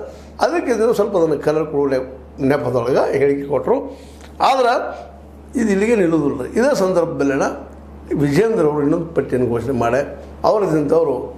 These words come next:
ನಾವು ಹೋರಾಟನ ಮುಂದುವರಿಸ್ತಾ ಇದ್ದೀವಿ, ಈ ಒಂದು ವಕ್ಫ್ ಹೋರಾಟದಲ್ಲ ನಾವು ಎಲ್ಲರನ್ನೂ ವಿಶ್ವಾಸ ಇಟ್ಕೊಂಡು ಹೋಗ್ತಾ ಇದ್ದೀವಿ ಅಂತೇಳಿ ಅವ್ರದಂತ ಅವರು ಒಂದು ಏನಪ್ಪ ಅಂತಂದ್ರೆ ಒಂದು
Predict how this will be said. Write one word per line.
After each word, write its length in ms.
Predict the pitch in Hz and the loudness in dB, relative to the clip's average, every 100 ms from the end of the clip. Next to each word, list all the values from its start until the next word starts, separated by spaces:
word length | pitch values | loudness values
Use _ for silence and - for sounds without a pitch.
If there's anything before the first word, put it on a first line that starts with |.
| 143 | 0
ನಾವು 160 | 143 131 120 - 135 | 2 2 0 -6 0
ಹೋರಾಟನ 420 | 151 180 180 165 143 | 2 2 2 0 0
ಮುಂದುವರಿಸ್ತಾ 480 | 143 139 127 - 123 | 0 0 -4 -2 -4
ಇದ್ದೀವಿ, 240 | 113 123 - - - - - 143 | -2 -2 -2 -6 -10 -14 -2 0
ಈ 160 | 131 127 | 2 2
ಒಂದು 140 | 123 131 | 0 0
ವಕ್ಫ್ 220 | 151 - - | -2 -2 -8
ಹೋರಾಟದಲ್ಲ 560 | 127 123 117 120 131 180 - - - - - - | -2 0 0 -4 0 2 0 -6 -12 -16 -8 4
ನಾವು 220 | 131 147 139 120 113 - - | 4 6 4 2 -2 -4 2
ಎಲ್ಲರನ್ನೂ 400 | 143 160 202 233 330 | 4 4 2 2 2
ವಿಶ್ವಾಸ 380 | 156 135 143 127 | 0 0 0 2
ಇಟ್ಕೊಂಡು 280 | 131 127 123 | 2 2 2
ಹೋಗ್ತಾ 180 | 117 135 | 0 0
ಇದ್ದೀವಿ 220 | 120 117 | 0 2
ಅಂತೇಳಿ 280 | 143 277 226 - - - - 147 | 2 4 2 0 -6 -10 -2 2
ಅವ್ರದಂತ 360 | 214 262 269 | 2 2 2
ಅವರು 220 | 214 190 240 190 | 2 2 2 0
ಒಂದು 200 | 147 131 - - 131 | 0 -2 -4 -2 0
ಏನಪ್ಪ 220 | 127 135 123 | 0 -2 -2
ಅಂತಂದ್ರೆ 360 | 156 190 156 143 - - - | 0 2 2 0 -10 -16 -6
ಒಂದು 140 | 120 | -4